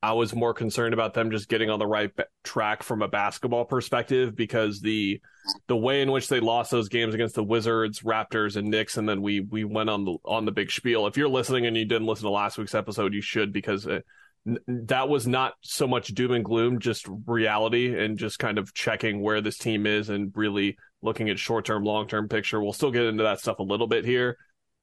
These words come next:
Uh, but it, the effort against Cleveland twice and then Miami was back on track with where they need to be. And once they start to get some of these guys back, if they keep that effort up and they kind of are able to channel that over the rest of this month and the rest of the season, they're gonna be fine.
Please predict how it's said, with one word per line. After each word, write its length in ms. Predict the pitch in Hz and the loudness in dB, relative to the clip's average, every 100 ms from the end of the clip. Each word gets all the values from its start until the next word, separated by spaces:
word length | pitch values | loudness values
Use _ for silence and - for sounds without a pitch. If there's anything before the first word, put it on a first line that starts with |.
| - | -2
Uh, 220 | 101 95 | 0 0
but 320 | - 107 - _ _ _ _ _ - | 0 0 0 _ _ _ _ _ -4
it, 180 | 90 - 131 104 - | -2 -2 -6 -10 -6
the 300 | 127 131 127 - | 0 2 2 0
effort 460 | 165 - 151 127 | -2 2 2 2
against 420 | 123 127 117 - - 107 - - | 2 0 -2 -8 -14 -16 -14 -8
Cleveland 440 | - 143 123 120 | 0 2 2 0
twice 360 | - 123 117 131 | 0 0 0 0
and 80 | 117 | 0
then 120 | 110 | 2
Miami 420 | 110 110 113 110 | 2 2 2 2
was 280 | 104 107 110 - - | 2 0 -2 -12 -2
back 240 | 117 113 | 0 0
on 140 | 113 107 | -2 0
track 320 | 127 113 110 | 0 0 -2
with 120 | 101 | -4
where 180 | 107 110 | 0 0
they 140 | 110 | 0
need 200 | 110 113 | 0 -2
to 100 | 113 | -2
be. 360 | 101 110 117 127 _ _ - | 0 2 0 -2 _ _ -6
And 200 | 117 113 | -2 0
once 280 | 117 151 170 | 2 2 2
they 140 | 160 | 0
start 300 | 131 147 143 | 2 0 0
to 80 | 139 | -2
get 240 | 107 127 | 0 0
some 220 | - 131 123 | 0 0 0
of 60 | |
these 200 | 117 110 | 0 0
guys 300 | 113 113 101 | 0 0 -2
back, 380 | - 113 107 - - | 0 0 0 -2 -2
if 200 | 120 117 | -2 2
they 140 | 127 | 0
keep 280 | - 127 107 | 0 -2 0
that 180 | 117 110 | 2 2
effort 280 | 117 120 | 2 2
up 160 | 113 104 | 2 0
and 200 | - 113 | 0 0
they 100 | 107 | 0
kind 220 | 127 120 | 0 0
of 180 | 110 - - _ _ _ _ - | -2 -4 -20 _ _ _ _ -4
are 160 | 131 123 | 0 0
able 220 | 123 117 | 0 0
to 80 | 104 | -2
channel 440 | - 139 135 127 | -2 0 2 2
that 200 | 117 110 | 2 2
over 200 | 110 110 | 2 2
the 80 | 107 | 2
rest 240 | 113 110 | 2 0
of 80 | 123 | 0
this 200 | 104 - | -2 -2
month 240 | 117 113 | -2 -2
and 100 | 113 | 0
the 60 | 110 | 0
rest 200 | 110 107 | 0 2
of 80 | 117 | 0
the 60 | |
season, 400 | 107 - 185 139 | 0 0 2 2
they're 120 | 123 120 | 2 2
gonna 180 | 120 | 0
be 120 | 110 101 | 0 -2
fine. 460 | - 107 80 - | 0 0 -2 -6